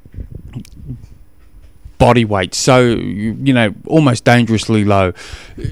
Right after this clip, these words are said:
When, just when, so when I, I should take that back. Not dangerously low, um, but I'd be getting it pretty damn low. I'd be looking, you know, when, once your mates say and your family say,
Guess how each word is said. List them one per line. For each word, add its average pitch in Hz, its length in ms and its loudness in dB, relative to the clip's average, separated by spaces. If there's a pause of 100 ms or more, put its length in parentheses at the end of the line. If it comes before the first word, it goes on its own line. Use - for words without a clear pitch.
(160)
When, 147 340 0
just - 500 0
when, 139 500 2
so 135 280 4 (300)
when 127 160 2
I, 95 120 -4 (200)
I 110 60 -4
should 113 320 -2
take 101 240 0
that 87 360 -4
back. 85 260 -4 (680)
Not 139 360 -2
dangerously 92 540 -4
low, 80 220 -6 (320)
um, 101 500 0 (640)
but 143 100 6
I'd 160 140 8
be 156 80 4
getting 131 240 6
it 110 160 0
pretty 120 220 4
damn 107 260 4
low. 92 240 0
I'd 101 160 0
be 113 160 2
looking, 113 440 0
you 127 100 4
know, 117 200 4 (380)
when, 151 280 4
once 180 280 2
your 175 80 4
mates 139 340 2
say 143 420 4
and 127 160 4
your 113 80 4
family 127 320 4
say, 120 300 4